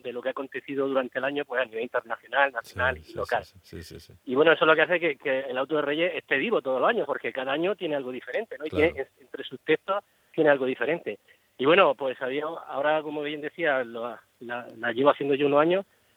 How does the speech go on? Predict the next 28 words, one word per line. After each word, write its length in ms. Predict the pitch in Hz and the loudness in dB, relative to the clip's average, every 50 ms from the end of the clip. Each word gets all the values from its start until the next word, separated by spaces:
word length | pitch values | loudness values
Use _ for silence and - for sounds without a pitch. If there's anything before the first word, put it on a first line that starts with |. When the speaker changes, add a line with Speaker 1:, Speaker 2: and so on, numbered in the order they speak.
| _ _ | _ _
Speaker 1:
pero 160 | _ 143 131 | _ 6 6
anteriormente 540 | 139 - 135 123 143 143 147 151 143 - 151 | 6 4 6 4 4 4 4 0 0 -4 -4
pues 160 | 131 135 123 | -2 0 -2
había 560 | 123 123 127 135 135 135 131 131 123 123 123 113 - _ _ _ _ | 0 0 0 0 2 2 2 0 0 -2 -6 -8 -10 _ _ _ _
un 80 | 120 | -16
señor, 240 | - 143 127 139 151 | -14 -8 -2 0 0
Antonio 280 | 135 123 - 143 147 139 | 0 0 -2 -4 -2 -2
Martínez 280 | 131 - - 139 135 | -4 -4 -6 -10 -8
Torregrosa, 540 | - 139 135 139 151 190 175 - 165 160 160 | -6 -6 -6 -2 -2 -4 -2 -2 -2 -2 -2
Antonio 260 | 139 - - 139 143 | -2 -4 -6 -8 -8
el 60 | 127 - | -8 -8
taxista, 320 | 123 - - 156 - 143 | -8 -10 -10 -4 -2 0
lo 80 | 139 127 | 2 2
conocía. 400 | 131 139 131 - - 165 170 175 - _ - - - _ | 2 0 -2 -4 -4 -4 -4 -4 -8 _ -20 -20 -18 _
Speaker 2:
El 100 | 101 98 | -10 -10
suegro 340 | - - 110 123 139 143 139 | -6 -2 -2 0 2 4 6
Speaker 1:
Y 280 | 131 - - 147 139 | 6 6 6 4 4
Speaker 2:
de, 80 | 127 110 | 2 0
de, 140 | 113 110 104 | 0 0 -2
de 80 | 104 95 | -4 -6
Paco 220 | 107 107 101 101 | -6 -6 -4 -4
Valera, 260 | 101 98 117 151 175 | -2 -2 0 0 0
que 60 | 135 104 | 0 0
está 120 | - 113 | -2 -4
al 60 | 101 | -6
control. 480 | - 101 92 90 101 131 196 214 - - | -6 -10 -12 -6 -4 -2 -2 -2 -4 -6
Speaker 1:
Sí, 100 | - 117 107 | -8 -10 -4
señor. 240 | - 135 131 - | -4 -4 -4 -4